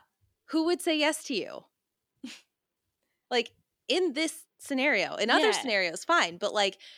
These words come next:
Speaker 1: when you were literally just like, "Stick to what's written. Don't editorialize. Do you wanna go out?"
Speaker 2: Yeah, like, it wasn't the right time or place.
Speaker 1: It wasn't. And, like, her reason for saying no is completely different.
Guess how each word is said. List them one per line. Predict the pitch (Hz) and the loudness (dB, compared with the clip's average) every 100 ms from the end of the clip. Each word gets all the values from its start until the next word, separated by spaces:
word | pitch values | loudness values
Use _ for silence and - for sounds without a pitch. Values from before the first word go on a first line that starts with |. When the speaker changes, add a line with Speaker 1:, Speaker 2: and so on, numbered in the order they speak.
| - - | -12 -2
Speaker 1:
when | 262 | -2
you | 269 | 0
were | 269 262 | 0 2
literally | 254 240 247 254 | 2 2 2 0
just | 240 254 | -2 -2
like, | 240 208 - _ _ - | 0 0 -4 _ _ -16
"Stick | - 311 - | -4 -4 -2
to | 294 | -2
what's | 233 - | -2 0
written. | 196 185 180 180 _ _ _ _ _ | -2 -2 -8 -12 _ _ _ _ _
Don't | 220 208 - | 0 0 0
editorialize. | 196 180 180 165 160 160 - 101 - _ _ _ - | -2 -2 -4 -4 -4 -6 -6 -8 -14 _ _ _ -14
Do | 226 | -8
you | |
wanna | 269 320 | -4 0
go | 262 | 0
out?" | 185 302 - _ _ _ _ - | 0 -2 -8 _ _ _ _ -14
Speaker 2:
Yeah, | 254 339 160 214 - | -2 0 0 -2 -4
like, | 254 | -4
it | 285 247 | -4 -2
wasn't | 269 294 285 | -4 -4 -6
the | 294 | -6
right | 247 226 220 - | -4 -4 -6 -10
time | 220 208 220 170 170 - | -14 -12 -10 -12 -16 -12
or | 202 | -12
place. | 202 202 185 - - - _ _ _ _ _ _ - | -10 -10 -10 -14 -20 -20 _ _ _ _ _ _ -2
Speaker 1:
It | 233 208 | -2 2
wasn't. | 202 185 160 151 - - | 2 2 -2 -8 -8 2
And, | 214 208 214 220 - _ _ _ _ _ _ 208 | 2 2 -2 -6 -18 _ _ _ _ _ _ 0
like, | 196 - _ _ _ | 0 -2 _ _ _
her | - 240 | -4 -4
reason | 208 240 240 247 | -2 -2 -2 -2
for | 233 226 | -2 0
saying | 208 202 | 0 0
no | 180 175 | -2 -4
is | 170 | -4
completely | - 185 180 170 180 | -10 -8 -6 -4 -4
different. | 160 170 165 160 | -6 -6 -6 -8